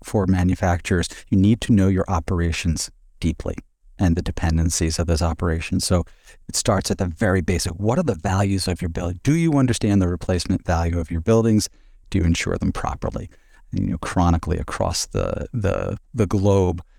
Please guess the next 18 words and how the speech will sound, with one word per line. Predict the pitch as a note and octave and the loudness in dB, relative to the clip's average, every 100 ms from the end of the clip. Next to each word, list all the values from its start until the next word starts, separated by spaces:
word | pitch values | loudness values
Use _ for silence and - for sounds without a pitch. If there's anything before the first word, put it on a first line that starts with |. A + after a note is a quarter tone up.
| _ _ - | _ _ -6
corporations | - - F2 - F2+ | -4 2 2 2 0
undervalue | - E2+ D#2+ E2 D#2+ D#2+ | 2 0 2 2 2 0
their | D#2 | -4
buildings. | F2 E2+ E2+ F2 | -4 -2 -2 -2
They | F2 | -2
don't | F2 | -2
properly | - E2+ D2 D#2+ D2+ | -4 -4 -2 0 0
insure | D2+ - - | 0 -2 -4
them. | - - _ - | -4 -8 _ -4
And | F2 | -2
if | - | 2
they | D#2+ | 2
have | D2 | 2
a, | D#2+ D2+ F#2 | 0 -4 -4
you | G2+ | -4
know, | E2+ | 0
major | D2+ D#2+ E2 E2 | 2 2 2 0
loss, | D2 D2+ D#2+ - | 0 0 0 -2